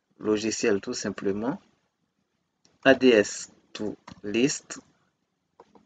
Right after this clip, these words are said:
Ensuite, je vais cliquer sur Add Lead Form. Cette étape est terminée. On va cliquer sur campagne pour créer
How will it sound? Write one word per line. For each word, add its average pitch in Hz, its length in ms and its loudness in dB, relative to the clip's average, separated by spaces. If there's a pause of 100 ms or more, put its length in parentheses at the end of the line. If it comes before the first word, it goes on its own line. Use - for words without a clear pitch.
(1400)
Ensuite, 127 600 -2 (240)
je - 80 -14
vais 120 100 4
cliquer 120 320 0
sur - 200 0 (100)
Add 135 320 4 (320)
Lead 135 260 2
Form. - 360 -2 (3000)
Cette - 280 2
étape 131 420 6
est 113 120 0
terminée. 113 540 2 (360)
On 131 100 -2
va 147 160 6
cliquer 127 400 -2
sur 107 300 -6 (360)
campagne 127 640 2
pour - 120 -16
créer 131 400 0